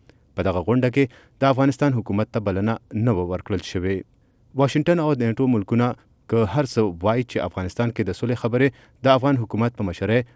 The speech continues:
امن شاه کې وړاندې بوتلل غواړي، خو په کابل کې د حکومت ځینې چارواکي او د دې چارو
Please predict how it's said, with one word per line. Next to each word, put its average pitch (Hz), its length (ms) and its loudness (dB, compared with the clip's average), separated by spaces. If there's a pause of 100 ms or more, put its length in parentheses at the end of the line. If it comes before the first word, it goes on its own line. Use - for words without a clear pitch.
(160)
امن 101 260 2
شاه 151 220 0
کې - 140 -2
وړاندې 104 360 0
بوتلل 117 360 -2
غواړي، 139 240 4 (260)
خو 139 140 -2
په 139 120 0
کابل 139 240 2
کې 127 140 0
د 110 80 0
حکومت 110 320 -2
ځینې 123 260 0
چارواکي 101 540 0
او - 20 0 (100)
د 98 120 0
دې 113 80 0 (100)
چارو 123 340 0